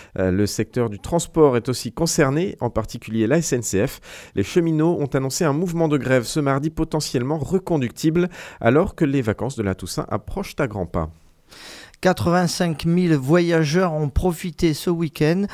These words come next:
Speaker 2: de l'offre à un euro sur les trains régionaux Lio.
Speaker 1: L'offre était signée de la région Occitanie, un succès inédit de l'aveu même de Philippe Bru,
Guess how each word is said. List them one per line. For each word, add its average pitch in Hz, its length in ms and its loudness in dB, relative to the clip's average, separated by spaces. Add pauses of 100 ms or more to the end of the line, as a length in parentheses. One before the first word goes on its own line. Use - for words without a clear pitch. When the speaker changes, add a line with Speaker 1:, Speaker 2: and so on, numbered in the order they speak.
(220)
Speaker 2:
de 107 160 2
l'offre 123 560 2
à 113 280 0
un 165 120 2
euro 139 420 2
sur 135 260 -2
les 98 120 0
trains 147 280 -4
régionaux 120 640 0
Lio. 135 380 2 (260)
Speaker 1:
L'offre 104 340 0
était 120 180 -2
signée 131 260 -2
de 131 80 2
la 120 200 4
région 139 440 0
Occitanie, 165 840 2
un 147 120 -2
succès 160 480 2
inédit 165 580 -2
de 135 120 2
l'aveu 139 280 4
même 139 300 2
de 117 100 0
Philippe 123 320 -2
Bru, 156 340 0